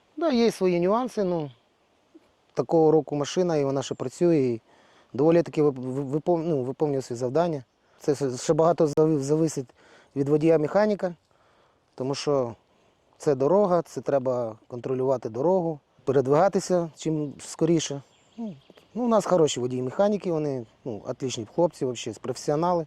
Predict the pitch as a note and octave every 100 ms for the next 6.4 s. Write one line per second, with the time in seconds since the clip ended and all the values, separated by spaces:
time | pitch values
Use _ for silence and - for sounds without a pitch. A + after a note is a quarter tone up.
0 | _ A2+ - D3+ C3 A#2 B2 C3 D3 C#3
1 | C#3 D3 D3 - A#2+ A#2 A#2+ G2 G2+ A2
2 | C3 B2 C3 A#2 G2+ G2 - G#2 - -
3 | A2 B2+ C#3+ D3 D3 D3+ - B2 C#3+ C3+
4 | B2+ A#2 A#2+ F3 F#3+ - _ _ _ _
5 | _ _ G#2 A#2 C3+ C3 A#2+ A#2+ A#2+ D#3+
6 | F3 - D#3 C#3+